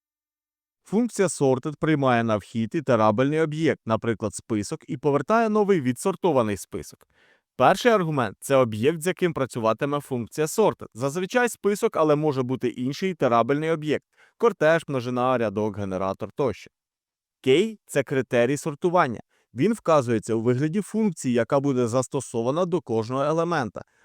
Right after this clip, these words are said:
Результат цієї функції використовується для сортування. Реверс — логічний параметр, має значення true або false, який визначає напрям сортування. False —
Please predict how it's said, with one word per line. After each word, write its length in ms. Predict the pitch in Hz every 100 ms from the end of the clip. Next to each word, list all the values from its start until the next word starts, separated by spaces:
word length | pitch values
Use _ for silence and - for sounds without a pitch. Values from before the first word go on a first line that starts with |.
| _
Результат 600 | 120 147 151 170 175 127
цієї 340 | - 123 117 104
функції 420 | - 185 208 233
використовується 840 | 151 131 117 110 - 139 208 175
для 220 | 120 113
сортування. 680 | 139 160 - 170 147 110 64 _ _ _ _ _ _ _ _ _ _ _ _ _ _ _ -
Реверс — 540 | 135 127 180 254 - -
логічний 540 | 139 123 190 - 214
параметр, 540 | 208 185 147 107 - - _
має 240 | 127 147 139
значення 440 | 139 131 135 117
true 300 | - 156 240
або 240 | 165 156 190
false, 420 | - 160 117 - _ _
який 260 | 127 131 208
визначає 600 | 208 196 196 165 165 190
напрям 460 | 165 127 120 151
сортування. 680 | 151 165 - 185 165 110 - _ _ _ _ _ _ _ _ _ -
False — 340 | 196 147 -